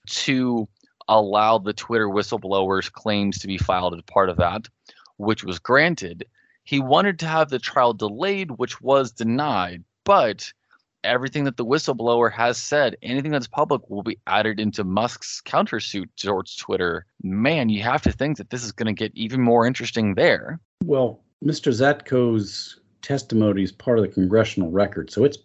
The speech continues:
Speaker 2: public information now. So Elon Musk could sit there and on the, on the bench or on, on the, on the witness stand and just read the testimony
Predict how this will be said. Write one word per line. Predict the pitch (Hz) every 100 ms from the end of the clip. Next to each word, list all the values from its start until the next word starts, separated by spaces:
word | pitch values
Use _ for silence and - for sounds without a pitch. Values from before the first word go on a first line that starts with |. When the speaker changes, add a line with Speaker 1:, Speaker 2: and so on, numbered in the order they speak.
| _ -
Speaker 2:
public | - - 143 107 87 -
information | 131 113 82 92 101 - 78
now. | 71 - _ -
So | - 127 120 104 - _ _ -
Elon | 147 143 131
Musk | 127 127 -
could | 110
sit | - - -
there | 143 123 113 123
and | 117 113
on | 117 107
the, | 98 95
on | 110
the | 98
bench | 82 - 127 127 104 - - -
or | 120 110 110 107 - _ 123
on, | 123 123
on | 113 113
the, | 104 95
on | 110
the | 104
witness | 113 160 120
stand | - 110 104 95 - - -
and | 123
just | 120 147 -
read | 98 95 117 170 180 113
the |
testimony | 110 - 120 107 113 101 95 87 85